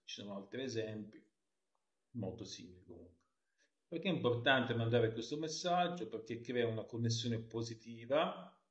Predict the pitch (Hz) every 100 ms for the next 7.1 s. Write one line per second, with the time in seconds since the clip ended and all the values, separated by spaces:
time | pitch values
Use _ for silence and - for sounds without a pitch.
0 | _ _ _ _ _ _ - 175 175 151
1 | 160 165 131 123 120 117 113 135 123 113
2 | 131 117 123 110 120 113 117 139 123 107
3 | 107 101 117 117 113 110 113 113 107 123
4 | 110 - 135 131 110 107 110 101 127 123
5 | - - 98 95 98 101 98 101 98 101
6 | - 120 113 104 95 113 110 104 104 98
7 | -